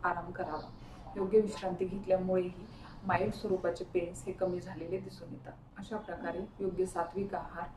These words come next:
हायड्रेशन मेंटेन करणं, हॉट वॉटर फर्मेंटेशन म्हणजेच गरम पाण्याने शेकणे किंवा गरम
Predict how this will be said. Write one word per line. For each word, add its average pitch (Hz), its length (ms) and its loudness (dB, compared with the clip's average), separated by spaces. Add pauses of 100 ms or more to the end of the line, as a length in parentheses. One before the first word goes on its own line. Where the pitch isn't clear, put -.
(120)
हायड्रेशन 180 420 2
मेंटेन 185 460 2
करणं, - 340 -4 (540)
हॉट 190 180 6
वॉटर 180 260 8
फर्मेंटेशन 170 760 -2 (360)
म्हणजेच 185 440 0 (460)
गरम 196 240 4
पाण्याने 170 600 2 (100)
शेकणे - 420 -2 (440)
किंवा 185 300 2
गरम 190 260 8